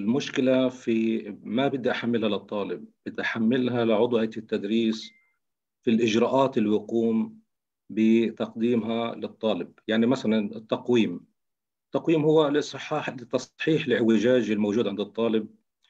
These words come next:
وهذه بتدي تغذية راجعة للطالب حسب اللي هو الآليات المتبعة مع المدرس. فالآن موضوعنا مهم جدًا في موضوع اللي هو البحث العلمي ومهارات التفكير الناقد عشان ننميها.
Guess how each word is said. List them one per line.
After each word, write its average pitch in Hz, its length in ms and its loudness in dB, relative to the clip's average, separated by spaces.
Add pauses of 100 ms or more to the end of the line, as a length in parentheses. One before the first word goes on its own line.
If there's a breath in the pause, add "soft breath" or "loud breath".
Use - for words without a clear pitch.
(680)
وهذه 127 220 -2
بتدي 117 440 -2 (480)
تغذية 107 360 -2
راجعة 110 640 0
للطالب 110 680 -2
حسب 123 400 -4
اللي 107 100 -2
هو 113 200 2
الآليات 110 560 0
المتبعة 101 560 -6
مع 101 160 -2
المدرس. 95 520 -10 (720)
فالآن 117 280 2
موضوعنا 151 380 4
مهم 135 220 2
جدًا 113 560 0 (160)
في 104 300 -2
موضوع 104 440 0
اللي 98 180 -4
هو 110 120 0
البحث 113 380 -4
العلمي 107 520 0
ومهارات 101 400 -6
التفكير 117 500 0
الناقد 110 560 0
عشان 113 220 -2
ننميها. 104 680 2